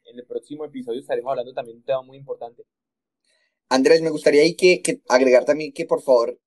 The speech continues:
Speaker 2: no, nos sugieras en dónde nos pueden seguir en las redes sociales.
Speaker 1: Ah, bueno, nos pueden seguir principalmente en Instagram, a través de Podcast Inspirados y, y bueno, a través también ya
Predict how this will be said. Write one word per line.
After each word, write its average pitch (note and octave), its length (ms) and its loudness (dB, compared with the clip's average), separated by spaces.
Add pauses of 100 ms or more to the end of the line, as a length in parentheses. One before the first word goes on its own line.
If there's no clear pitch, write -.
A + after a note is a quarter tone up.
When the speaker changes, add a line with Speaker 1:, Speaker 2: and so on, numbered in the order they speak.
Speaker 2:
no, C3 340 -14 (440)
nos B2+ 340 -10
sugieras C3+ 460 -8
en B2+ 140 -16
dónde C3 300 -4
nos C#3 160 -18
pueden A#2+ 420 -12
seguir G#2+ 380 -18
en A#2 80 -18
las G#2+ 180 -6
redes G#2+ 240 -10
sociales. - 560 -14 (760)
Speaker 1:
Ah, B2+ 160 2
bueno, D#3 260 -2
nos C#3+ 180 -10
pueden D3+ 220 -6
seguir D3 300 -10
principalmente E3 680 -10
en E3 80 -12
Instagram, G3 640 -14 (800)
a A#2+ 120 -6
través B2 420 -4
de D3 360 -14
Podcast D#3 520 -6
Inspirados C#3+ 840 -10 (920)
y, B2 540 -10
y B2 80 -8
bueno, C3 200 -6
a B2 60 -6
través G#2+ 300 -2
también C3 240 -14
ya B2+ 380 -4